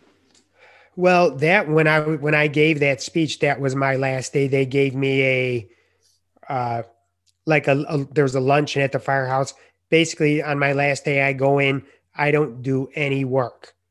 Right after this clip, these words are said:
I don't respond to calls. I just sit there and, you know, people are coming and going, whether it was, uh, people that I used to work that used to be there,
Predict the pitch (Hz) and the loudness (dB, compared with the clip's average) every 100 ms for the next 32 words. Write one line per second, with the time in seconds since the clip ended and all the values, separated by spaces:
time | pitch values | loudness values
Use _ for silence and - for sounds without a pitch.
0 | _ 151 143 135 139 - - 143 147 135 | _ -4 -2 -2 -6 -6 -4 -2 -2 -4
1 | 147 143 135 131 120 117 - 160 156 170 | -4 -2 -2 -4 -4 -8 0 2 2 0
2 | 160 156 151 - _ _ _ _ _ 151 | -2 0 -2 -4 _ _ _ _ _ -6
3 | 135 131 127 123 _ _ _ - 147 139 | -2 0 -2 -4 _ _ _ -4 0 0
4 | 139 - 170 160 151 - 151 147 143 135 | 0 0 2 2 0 -2 -2 -2 -2 0
5 | 143 147 143 143 139 135 131 135 131 131 | 2 4 2 2 2 0 0 -2 0 0
6 | 127 117 - _ _ _ _ _ _ _ | -2 -6 -14 _ _ _ _ _ _ _
7 | - 120 120 120 - 160 156 139 131 123 | -10 -6 -6 -8 -6 -2 0 2 0 0
8 | 123 151 156 - 151 156 156 139 123 131 | 0 2 0 0 2 2 2 0 0 -4
9 | 151 143 147 151 143 147 151 147 | -4 -4 -2 0 0 0 -2 -4